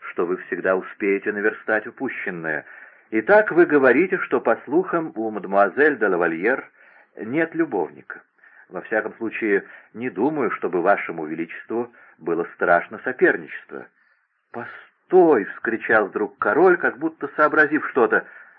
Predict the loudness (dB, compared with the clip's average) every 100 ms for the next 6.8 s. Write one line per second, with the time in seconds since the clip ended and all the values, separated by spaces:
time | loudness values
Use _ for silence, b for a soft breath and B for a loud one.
0 | B -8 -2 0 0 -2 -4 -4 -6 -12
1 | -8 -2 -2 0 -2 -4 -10 0 4 4
2 | 2 -6 -10 -14 _ B B _ 0 0
3 | 0 _ _ _ _ _ _ _ _ _
4 | _ _ -6 -2 -2 -2 -4 -4 -4 0
5 | 2 2 -2 -4 -6 0 2 2 -4 -6
6 | -6 -2 -4 -2 -4 -4 -18 -20